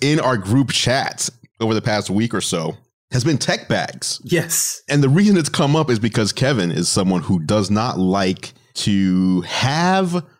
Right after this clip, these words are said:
Speaker 1: or appear to own anything that <laughs> anyone else owns. So, for example,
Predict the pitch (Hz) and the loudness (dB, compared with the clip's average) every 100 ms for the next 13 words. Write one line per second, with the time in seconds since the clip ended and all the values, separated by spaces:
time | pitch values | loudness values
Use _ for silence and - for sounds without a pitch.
0 | _ - 107 110 101 - - 175 175 - | _ -4 -2 -2 -4 -4 0 4 4 2
1 | 151 - 156 165 147 120 107 104 - _ | -2 0 0 2 2 2 2 0 -6 _
2 | - _ - 135 175 170 151 151 147 131 | -20 _ -4 0 2 0 0 0 2 2
3 | 110 - 139 156 143 127 123 - 110 110 | 0 0 2 4 4 4 2 0 0 0
4 | - - - - _ 127 127 95 69 69 | -2 -6 -10 -18 _ 0 2 0 -2 -4
5 | - 107 - 165 113 120 107 95 107 - | -2 -2 0 0 2 0 0 -2 -4 -6